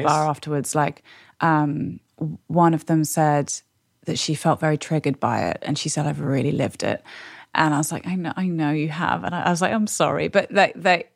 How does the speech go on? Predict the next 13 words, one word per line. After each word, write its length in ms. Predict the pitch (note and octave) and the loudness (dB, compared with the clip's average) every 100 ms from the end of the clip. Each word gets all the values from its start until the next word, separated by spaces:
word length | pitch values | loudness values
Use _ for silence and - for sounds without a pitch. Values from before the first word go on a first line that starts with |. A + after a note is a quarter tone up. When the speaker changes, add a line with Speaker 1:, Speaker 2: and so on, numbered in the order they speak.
| _ | _
Speaker 2:
they 380 | E3+ F#3 E3 D#3+ | -2 2 2 0
were 140 | D3 | -4
very, 480 | C3 C#3+ G#2+ F#2 - - | -4 -2 -2 -4 -8 -8
they 140 | E3+ D#3 | -2 0
were, 200 | D#3 D#3 - _ _ | -2 -4 -14 _ _
at 220 | G#3 A3+ B3 | 2 4 2
least 220 | B3 - | 0 0
to 80 | A3 | 0
my 140 | F#3 | 0
face, 560 | - F#3+ D3+ D3+ - - | 0 2 2 -2 -10 -6
they 160 | F3 D#3+ | -2 -2
were 120 | C#3+ | 0
very 500 | D3+ C#3+ C#3+ - | 0 0 0 -4